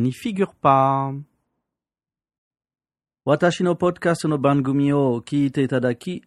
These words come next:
arigatou gozaimasu. Kiniitta kata wa, zehi Fransugo o benkyou suru line group ni sanka shite kudasai.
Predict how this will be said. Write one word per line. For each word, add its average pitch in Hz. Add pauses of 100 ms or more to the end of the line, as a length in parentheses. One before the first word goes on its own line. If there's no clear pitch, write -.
arigatou 110
gozaimasu. 110 (680)
Kiniitta 175
kata 107
wa, 110
zehi 135
Fransugo 156
o 156
benkyou 156
suru 147
line 156
group 156
ni 143
sanka 113
shite -
kudasai. 95